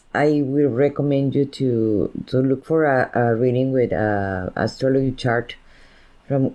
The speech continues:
from, uh, Graham, because it's gonna wake up, it's gonna wake up many of your D N A. It actually, or you're gonna have a lot of downloads.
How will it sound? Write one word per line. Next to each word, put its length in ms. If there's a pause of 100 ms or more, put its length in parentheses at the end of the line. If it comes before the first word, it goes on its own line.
from, 360
uh, 320 (240)
Graham, 400
because 520 (480)
it's 140
gonna 220
wake 280
up, 120
it's 100
gonna 200
wake 280
up 140
many 600
of 220
your 160
D 300
N 120
A. 240 (180)
It 140
actually, 840
or 380
you're 220
gonna 180
have 100
a 80
lot 240
of 280
downloads. 640